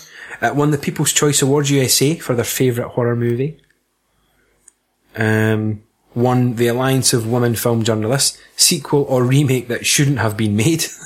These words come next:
<laughs> Um, and it won Best Performance by a Younger Actor,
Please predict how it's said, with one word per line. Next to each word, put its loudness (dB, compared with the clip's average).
<laughs> 0
Um, 0
and 0
it -2
won 2
Best 0
Performance 0
by -2
a 0
Younger 0
Actor, -4